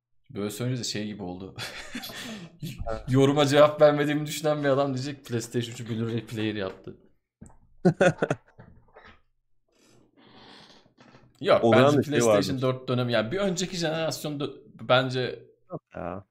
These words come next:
Speaker 1: iyi değildi ya. Yani ş-, öncekilere nazaran kötüydü bence.
Speaker 2: Ya tamam, güzel oyunlar var ama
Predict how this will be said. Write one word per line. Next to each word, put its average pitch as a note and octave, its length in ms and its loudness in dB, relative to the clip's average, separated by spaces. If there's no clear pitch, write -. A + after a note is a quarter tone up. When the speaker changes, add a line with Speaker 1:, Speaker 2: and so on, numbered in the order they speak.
Speaker 1:
iyi A#2+ 240 -2
değildi A2 280 -4
ya. D#2+ 220 -10
Yani F#2 260 -14
ş-, - 180 -12
öncekilere D3+ 720 0
nazaran C#3 440 -2
kötüydü A2+ 440 -10
bence. E2+ 300 -16
Speaker 2:
Ya B2+ 140 4
tamam, D3 280 4
güzel B2 320 2
oyunlar F#3 340 6
var F#3+ 280 6
ama F#3 520 2